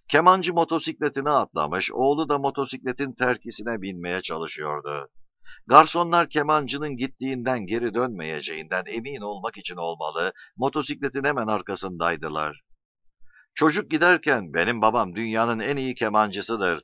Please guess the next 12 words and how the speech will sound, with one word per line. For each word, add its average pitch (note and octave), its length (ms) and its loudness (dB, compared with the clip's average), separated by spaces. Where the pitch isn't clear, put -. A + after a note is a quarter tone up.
siz D3+ 220 -4
onu D#3 200 2
sarhoş C3+ 640 2
değilken C3+ 500 0
dinleyin A2 380 -2
hele G#2 280 2
bir." G2+ 220 -2
diye F#2+ 240 0
bağırdı. E2+ 640 2
Ali G2+ 300 -2
Nesin. C#2 540 -8
Dört. F2+ 400 4